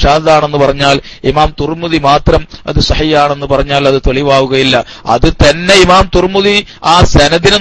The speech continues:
നോക്കിയിട്ടായിരിക്കണം ആ പറയുന്നത്. സനദിന് തകരാറൊന്നുമില്ല, സനദ് സഹിയാണ്. പക്ഷെ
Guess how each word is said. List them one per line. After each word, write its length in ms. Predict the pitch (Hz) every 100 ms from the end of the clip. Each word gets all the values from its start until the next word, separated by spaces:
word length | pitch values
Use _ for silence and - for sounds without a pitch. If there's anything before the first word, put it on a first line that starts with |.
| 190
നോക്കിയിട്ടായിരിക്കണം 880 | 190 208 208 196 202 208 208 202 196
ആ 40 | 196
പറയുന്നത്. 320 | 190 196 185
സനദിന് 400 | 147 156 175 202 196
തകരാറൊന്നുമില്ല, 720 | 190 196 202 208 202 190 151 - - 127
സനദ് 280 | 139 175 202
സഹിയാണ്. 460 | 202 202 190 160 120 - -
പക്ഷെ 200 | 143 147